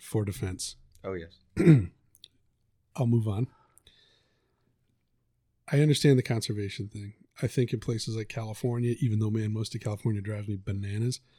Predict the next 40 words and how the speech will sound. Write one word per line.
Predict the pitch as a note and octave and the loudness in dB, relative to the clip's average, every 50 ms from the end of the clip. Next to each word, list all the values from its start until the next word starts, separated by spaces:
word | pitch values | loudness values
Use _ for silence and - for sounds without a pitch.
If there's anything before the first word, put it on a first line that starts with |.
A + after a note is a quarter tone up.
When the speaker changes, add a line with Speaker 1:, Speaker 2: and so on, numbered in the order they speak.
| _ _ _ _ _ _ _ _ _ - | _ _ _ _ _ _ _ _ _ -4
Speaker 1:
because | - A2 - B2+ A2 A2+ | -2 2 2 2 2 2
we | A2+ A2 | 2 2
have | A2+ G#2 | 2 0
the | G2+ | 0
condor, | - - A#2+ A#2 A#2 A2+ A#2 A#2+ B2 A#2+ - _ _ _ _ _ _ _ _ _ _ _ _ _ - | 0 0 0 2 2 2 2 2 0 -2 -6 _ _ _ _ _ _ _ _ _ _ _ _ _ -16
'cause | - F2+ F2+ - B2+ G#2+ | -14 -8 -2 -2 0 0
Speaker 2:
Mm. | |
Speaker 1:
there's | G#2 G#2+ | 2 2
not | A2+ A#2 A2+ - | 2 2 2 2
that | B2 G#2+ | 0 0
many | A2 A2+ A#2 A#2 A#2 | 2 2 2 2 2
of | A#2 A2+ | 2 0
'em, | A#2+ A#2 A#2 _ _ _ _ _ - | 0 -2 -4 _ _ _ _ _ -14
and | - F2 E2+ | -12 -8 -6
Speaker 2:
Mm-hmm. | - | -4
Speaker 1:
because | G#2+ G#2+ - - A#2 G#2+ A2 | -4 -4 -2 -2 -2 -2 -2
it | G#2+ | -4
appears | G2+ - A2+ A2 G#2+ G#2 G2+ | -4 -2 -2 -2 -2 -4 -6
that | G#2+ | -6
they | G#2 G#2 | -6 -6
are | G#2 G2+ | -6 -6
really | G2+ G#2+ A2 A2+ A#2 A#2 A#2 A2+ G#2+ G#2+ G#2+ G#2+ G#2 - _ - | -6 -6 -2 0 0 2 2 2 0 0 -2 -4 -6 -8 _ -4
intolerant | - A#2 G2+ F#2+ - - - A2 G#2 A2 A2 G#2+ A#2 A#2 - - | -4 -2 -2 -4 -6 -8 -6 -6 -6 -4 -4 -4 -4 -6 -4 -6
of | A2+ G2 | -6 -6
lead, | G2 G2 G2 A2 B2+ C#3 C#3 _ _ _ _ _ _ _ _ _ _ - | -4 -4 -2 -2 -4 -4 -6 _ _ _ _ _ _ _ _ _ _ -18
Speaker 2:
Mm-hmm. | F2+ E2+ E2+ F2 F2 F2+ F2+ F#2 _ _ _ _ _ _ _ _ _ _ _ _ _ _ _ _ _ - - _ _ _ _ _ _ _ _ _ _ _ _ - | -16 -16 -16 -16 -18 -18 -20 -20 _ _ _ _ _ _ _ _ _ _ _ _ _ _ _ _ _ -20 -20 _ _ _ _ _ _ _ _ _ _ _ _ -10
Speaker 1:
I | - | -8
get | A#2 G#2 G#2+ A#2+ A2 | -6 0 2 2 0
it. | F#2+ - _ _ _ _ _ _ _ _ _ _ _ _ _ _ _ _ _ _ _ _ _ _ _ _ _ _ _ _ _ _ _ _ _ _ _ _ _ _ _ _ _ _ _ _ - | 0 -4 _ _ _ _ _ _ _ _ _ _ _ _ _ _ _ _ _ _ _ _ _ _ _ _ _ _ _ _ _ _ _ _ _ _ _ _ _ _ _ _ _ _ _ _ 4
The | F#3+ D#3 | 6 6
whole | C#3 D3+ C#3+ B2+ | 8 8 6 6
eagle | - D#3+ D3 D3 C#3+ | 6 8 10 10 8
thing | C3 - C#3 A#2+ A#2 A#2 A2+ A2+ - _ _ _ - | 8 8 6 6 6 6 4 2 0 _ _ _ -6
trips | - - C3+ A#2 - - | 2 2 2 2 2 0
me | B2+ A#2+ | 2 2
out | A#2 A2 | 2 0
a | G#2+ | -2
little | G#2+ A2 G#2+ G#2+ | 0 0 0 0
bit | G2+ A2 A2 A#2 - - | 2 2 0 0 0 -2
because, | - A2 - - A2+ G#2+ G2+ G2 G#2 - - | -4 -4 -2 -2 -2 -2 -2 -4 -6 -6 -6